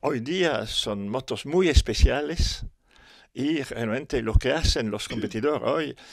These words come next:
es acrobático. Pasan por piedras y obstáculos que ni a pie se puede pasar.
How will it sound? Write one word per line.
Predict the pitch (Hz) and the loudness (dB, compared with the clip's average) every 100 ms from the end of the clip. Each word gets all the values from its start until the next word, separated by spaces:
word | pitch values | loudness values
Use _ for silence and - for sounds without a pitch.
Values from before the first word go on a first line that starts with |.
| - | -14
es | - 131 | -2 0
acrobático. | 117 - 107 143 - 90 - - - _ _ - - _ _ | 0 0 0 0 0 -6 -6 -10 -10 _ _ -20 -20 _ _
Pasan | - 180 - 101 165 _ | 2 6 6 4 -6 _
por | 127 110 - | -4 -4 -4
piedras | 151 165 135 110 113 104 - | 0 0 0 -2 -4 2 2
y | 107 98 92 - - | 0 -8 -12 -18 -14
obstáculos | - 196 - 180 185 185 185 - | -8 -4 -2 -2 0 0 0 -2
que | 135 101 - - - | -4 -4 -8 -20 -12
ni | 131 175 | -2 0
a | 143 | 0
pie | - 202 220 | 0 0 0
se | - | 0
puede | 101 92 92 | -2 -4 -4
pasar. | 95 - | -6 -6